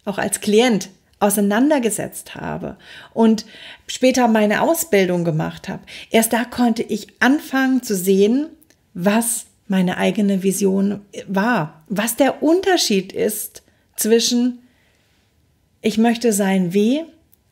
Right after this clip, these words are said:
und "ich möchte so sein". Und diese, diese Vision ist,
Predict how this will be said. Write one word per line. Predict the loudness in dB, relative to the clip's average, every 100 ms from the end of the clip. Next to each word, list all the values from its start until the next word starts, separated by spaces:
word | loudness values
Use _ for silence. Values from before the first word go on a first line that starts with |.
| _
und | 0 2 2 -4 _ _ _ _ _ _ _ _ _ _ _ _ -6
"ich | -4 0
möchte | 0 -2 -4 -6 -6 -14 _ _ _
so | -6 2 4 4
sein". | 0 -4 -8 -12 _ _ _ _ _ _ _ _ _ _ _ _ _ _ _ _ _ _ _ _ _ _ _ _ _ _ _ _ _ _ _ _ _ _ _ _ _ _ _ _ _ -4
Und | 0
diese, | 2 4 2 2 -2
diese | 0 0 2
Vision | 0 2 2 2 2 0 -2 -6 _ _ _ _ _ _ _ _ _
ist, | 2 2 2 -4 -6 -8